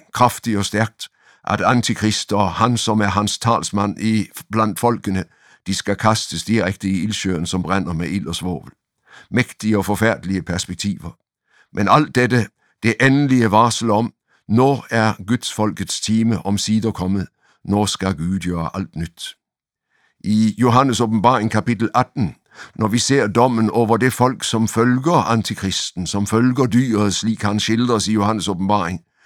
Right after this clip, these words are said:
så lyder det: "Dra ud fra hende, fra Babylon, mit folk." Det er kaldet til os.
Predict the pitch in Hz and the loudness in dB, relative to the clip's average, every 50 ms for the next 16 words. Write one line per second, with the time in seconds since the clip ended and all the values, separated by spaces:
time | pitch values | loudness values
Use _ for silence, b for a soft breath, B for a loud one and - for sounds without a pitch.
0 | b b b b b - - 127 127 120 123 123 123 - 101 101 92 98 98 90 | b b b b b 0 2 4 4 6 4 4 2 2 0 0 2 0 -2 -2
1 | - _ _ _ _ _ _ - - - 117 151 156 - 120 131 151 139 - - | -4 _ _ _ _ _ _ -4 2 4 4 4 4 4 2 2 2 2 -2 -2
2 | - - 98 87 80 87 90 87 85 85 - - - 117 113 110 123 135 - - | -2 0 0 0 0 -2 -2 -2 -4 -6 -8 -4 -4 0 2 2 2 2 0 -2
3 | 104 90 80 87 85 80 82 - _ _ _ _ _ _ - 95 95 - - - | -4 -4 -4 -4 -6 -8 -10 -12 _ _ _ _ _ _ -8 -6 -6 -6 -4 -4
4 | 95 107 - - _ _ _ _ _ _ _ _ _ _ _ _ _ _ _ _ | -4 -4 -4 -6 _ _ _ _ _ _ _ _ _ _ _ _ _ _ _ _
5 | _ _ - 113 123 139 - - 113 - - 110 120 110 107 104 - 107 98 104 | _ _ 0 0 2 2 2 0 -2 0 0 0 0 0 -2 -4 -2 0 0 0
6 | 117 - - - - | -2 -4 -8 -12 -14